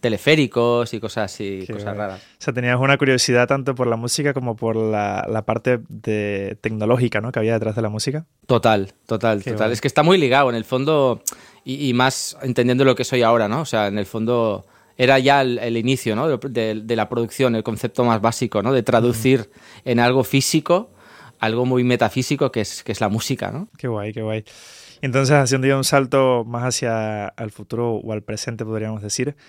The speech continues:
Speaker 2: cuéntanos sobre Medusa Studio. ¿Qué es Medusa Studio, siendo uno, uno de los estudios más conocidos a nivel español? ¿Cómo comienza el proyecto del estudio?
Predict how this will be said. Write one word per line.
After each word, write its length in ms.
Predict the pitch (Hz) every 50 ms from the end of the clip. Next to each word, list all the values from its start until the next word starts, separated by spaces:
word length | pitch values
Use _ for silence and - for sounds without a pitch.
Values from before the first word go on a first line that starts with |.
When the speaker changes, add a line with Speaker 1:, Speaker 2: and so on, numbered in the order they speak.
| _ _ _ _ _ _
Speaker 2:
cuéntanos 600 | - 131 127 123 135 135 143 143 135 - - -
sobre 500 | - - - - - 131 123 120 117 113
Medusa 380 | 113 113 113 120 123 117 135 123
Studio. 440 | - - - 117 113 110 107 107 - _ _ _ _
¿Qué 120 | - 127
es 100 | 123 117
Medusa 320 | 135 131 131 123 - 131
Studio, 320 | 120 - - 135 131 135 131
siendo 260 | - 127 123 123 123
uno, 100 | 120 113
uno 220 | 85 123 120 120
de 60 | 120 117
los 100 | 113 107
estudios 280 | - - 131 123 117
más 140 | 113 110 -
conocidos 400 | - 117 110 110 - 120 113 107
a 60 | 113
nivel 220 | 107 107 104 107 110
español? 500 | 110 - - 107 113 117 123 135 147 - _ - - - - - - _ _ _ -
¿Cómo 220 | - 143 147 151
comienza 420 | 143 139 131 127 123 123 120 - 117
el 80 | 107
proyecto 380 | 101 113 104 101 101 101 - 104
del 100 | 101 101
estudio? 380 | 101 - - 107 98 98 104